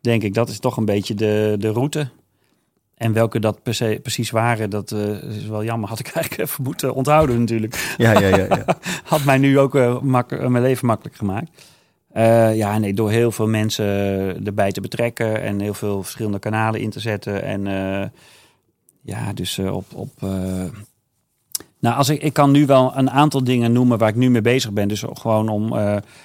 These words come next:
Speaker 1: ja, gewoon alles, eh, alle registers open te zetten en dan kijken waar het, eh, valt uiteindelijk.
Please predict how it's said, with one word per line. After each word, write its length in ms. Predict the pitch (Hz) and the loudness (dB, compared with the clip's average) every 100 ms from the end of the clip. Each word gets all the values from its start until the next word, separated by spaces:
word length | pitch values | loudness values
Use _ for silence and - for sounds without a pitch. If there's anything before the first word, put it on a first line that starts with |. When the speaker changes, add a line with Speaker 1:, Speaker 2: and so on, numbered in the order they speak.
| _ _ _ _ _ | _ _ _ _ _
Speaker 1:
ja, 280 | - 110 95 | -6 -4 -4
gewoon 420 | - 117 110 113 | -4 0 0 -2
alles, 420 | - 123 113 - | 0 0 0 -2
eh, 120 | 113 104 | -2 0
alle 200 | 117 110 | 0 -2
registers 500 | 107 120 - 113 123 | -4 -6 -4 -4 0
open 240 | 123 139 | -2 -2
te 100 | 120 | -6
zetten 400 | 110 101 - 123 | -4 -4 -4 -4
en 140 | 117 | -2
dan 300 | 110 110 107 - | -2 -2 -2 0
kijken 340 | 123 117 117 | 2 2 0
waar 280 | 113 113 107 | 2 2 0
het, 180 | 107 113 | -4 -4
eh, 280 | 104 104 104 | -2 -2 0
valt 380 | 151 127 113 | 4 4 4
uiteindelijk. 540 | 113 98 101 98 123 | -2 -2 -2 -2 -8